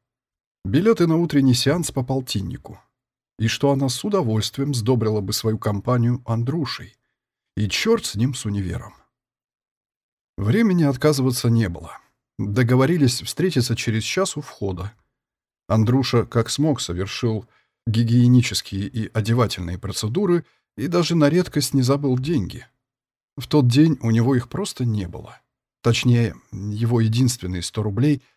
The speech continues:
нельзя было назвать в полной мере деньгами. Это были проезд, билеты и сигареты. Даже бутылку минералки, чтобы хоть что-то делать в кино,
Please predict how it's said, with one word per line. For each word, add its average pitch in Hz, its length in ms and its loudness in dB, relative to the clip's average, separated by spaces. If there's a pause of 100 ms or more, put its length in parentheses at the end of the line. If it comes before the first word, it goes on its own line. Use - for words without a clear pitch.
(120)
нельзя 151 400 4
было 92 320 -2
назвать 104 680 -2
в 95 140 -14
полной 131 320 0
мере 107 240 0
деньгами. 110 640 -2 (680)
Это 180 240 0
были 143 200 2
проезд, 123 680 0
билеты 127 480 -4
и 190 40 -8
сигареты. 110 580 -4 (680)
Даже 120 260 2
бутылку 131 460 0
минералки, 113 560 -4
чтобы 110 480 -6
хоть 139 220 -4
что-то 127 420 -2
делать 95 320 -2
в - 60 -20
кино, 170 320 -2